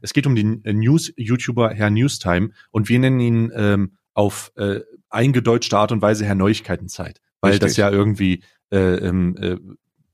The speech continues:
Speaker 1: witziger für uns ist. Aber nichtsdestotrotz hat er gestern, äh, zwei Videos hochgeladen. Ähm, ich, äh, ich glaub, wir haben ihn hier schon mal, wir haben ihn hier schon mal gehabt, äh, und, und abfällig über ihn gesprochen.
Speaker 2: Nee, wir hatten ihn noch nie
Speaker 1: Beziehungsweise
Speaker 2: als Gast, aber es ist eine, also es ist eine Einladung, Thomas, wenn du Lust hast.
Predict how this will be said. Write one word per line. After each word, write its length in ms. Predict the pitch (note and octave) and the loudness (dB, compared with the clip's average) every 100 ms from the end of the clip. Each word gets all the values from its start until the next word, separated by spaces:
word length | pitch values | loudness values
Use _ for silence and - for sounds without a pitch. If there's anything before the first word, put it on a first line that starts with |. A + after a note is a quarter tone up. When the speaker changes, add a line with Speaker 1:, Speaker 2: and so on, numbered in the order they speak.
| _ | _
Speaker 1:
witziger 520 | F#2+ A#2+ - A#2 G#2+ F#2+ | -4 -4 -4 -4 -2 -2
für 180 | G2+ | -2
uns 140 | E2 E2 | -4 -6
ist. 180 | - A#2+ | -6 0
Aber 260 | D3 D3 - - - | 0 0 -6 -16 -4
nichtsdestotrotz 640 | C#3 E3 - C3+ C#3+ - | 0 2 2 2 2 0
hat 80 | B2+ | 0
er 80 | A#2 | 0
gestern, 400 | B2 - A#2+ A2+ _ _ - | -2 -2 -2 -2 _ _ -2
äh, 140 | G#2 | 0
zwei 260 | - A#2 A2+ | 2 2 2
Videos 300 | C#3 A2 G2+ | 2 0 0
hochgeladen. 640 | - F2+ E2+ E2 G#2 - _ _ - | -4 -2 -2 -4 -6 -10 _ _ -2
Ähm, 480 | G#2 G2+ G2 F#2+ - _ _ - | 2 2 2 -2 -8 _ _ -6
ich, 380 | A2+ - - _ - | -4 -4 -8 _ -20
äh, 300 | G#2 - - - | -18 -16 -18 -16
ich 160 | A2+ | -4
glaub, 160 | C3 C3 | -2 2
wir 100 | C3+ | 2
haben 100 | C#3 | 2
ihn 120 | B2+ | 0
hier 240 | A#2+ C#3 | 0 -2
schon 180 | C#3 D3 | -2 0
mal, 260 | C#3 B2+ A#2+ | 0 0 -2
wir 180 | A2+ A2+ | -4 -2
haben 120 | B2+ | 0
ihn 100 | B2+ | 0
hier 180 | - C3+ | -2 -4
schon 200 | - D3 | -2 0
mal 200 | C#3 A#2 | 0 0
gehabt, 400 | G2+ F#2+ - - | -2 -6 -6 -8
äh, 200 | G2+ G2 | -6 -4
und, 260 | G2 G2+ - | -4 -6 -6
und 180 | G2+ - | -10 -8
abfällig 420 | - - G2 - | -8 -4 -6 -6
über 140 | G2 F#2+ | -6 -6
ihn 80 | |
gesprochen. 480 | F2+ - - - F#2 - - | -6 -4 -6 -4 -8 -12 -4
Speaker 2:
Nee, 180 | B2 C3 | 0 2
wir 100 | B2 | 0
hatten 160 | D3+ - | 2 2
ihn 60 | |
noch 80 | C#3+ | 2
nie 60 | D3+ | 2
Speaker 1:
Beziehungsweise 120 | C#3 | 2
Speaker 2:
als 140 | - | 0
Gast, 240 | G#2+ G2+ B2 | -2 -2 0
aber 160 | A#2+ | 0
es 80 | A#2+ | -2
ist 100 | - | -2
eine, 220 | C#3 A#2 | -2 0
also 180 | C#3 C3+ | 0 -2
es 80 | B2+ | -4
ist 120 | B2+ | -2
eine 80 | D3 | -2
Einladung, 400 | G3+ C#3+ G#2 G2+ | 0 0 0 -2
Thomas, 280 | B2+ A#2+ A#2 | 0 0 0
wenn 80 | |
du 80 | C3 | 0
Lust 240 | B2+ F3+ A3 | 0 0 0
hast. 240 | G#3 - | -2 -4